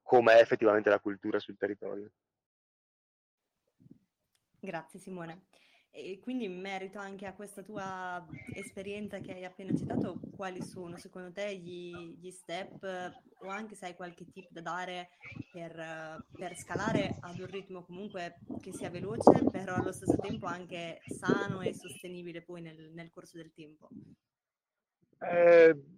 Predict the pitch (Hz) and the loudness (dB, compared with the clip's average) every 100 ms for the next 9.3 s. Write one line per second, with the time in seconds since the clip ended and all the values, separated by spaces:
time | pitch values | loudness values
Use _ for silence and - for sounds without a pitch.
0 | _ _ _ _ _ _ _ _ _ _ | _ _ _ _ _ _ _ _ _ _
1 | _ _ 139 131 180 196 180 156 175 151 | _ _ -2 4 6 6 10 10 12 10
2 | 135 - 135 143 147 - _ _ _ _ | 8 8 10 12 10 6 _ _ _ _
3 | _ _ 110 107 101 110 107 117 123 123 | _ _ 8 10 10 4 8 8 10 12
4 | 117 117 135 156 - - - - 127 127 | 12 12 8 4 2 -10 -12 2 4 4
5 | 139 151 143 143 139 123 120 120 127 131 | 6 8 8 8 10 12 12 10 10 8
6 | 123 117 - - 131 113 107 110 - 107 | 8 6 0 6 8 8 6 2 2 0
7 | 110 - 117 113 - 113 110 117 110 107 | 0 -4 -6 -4 0 0 0 2 4 4
8 | 110 107 - - 110 110 107 104 104 117 | 4 -2 -4 -2 0 2 4 6 6 6
9 | 107 107 104 | 2 0 -4